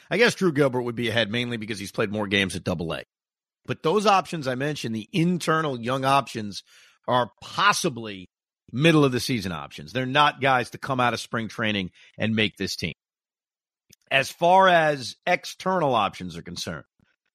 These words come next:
let's take a look at some of the free agents and see if any of them are appealing. We'll go one by one. We'll start with a guy I've always liked, but he's old. He's thirty-six years old. He'll be thirty-seven in May.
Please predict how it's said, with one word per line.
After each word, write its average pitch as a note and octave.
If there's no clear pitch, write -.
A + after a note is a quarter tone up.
let's C3+
take G3
a F#3
look E3+
at D3+
some E3
of D#3
the C#3+
free C#3+
agents A2
and A2+
see C#3
if B2
any F#3
of D#3+
them D#3
are B2
appealing. G#2
We'll A2
go A#2+
one C3+
by C#3+
one. B2+
We'll A2
start E3+
with E3
a D3+
guy D3+
I've C#3
always C#3
liked, D#3
but C3
he's C#3
old. E3
He's A#2+
thirty-six F#3
years E3
old. D#3
He'll C#3
be A#2
thirty-seven E3+
in D#3
May. C3+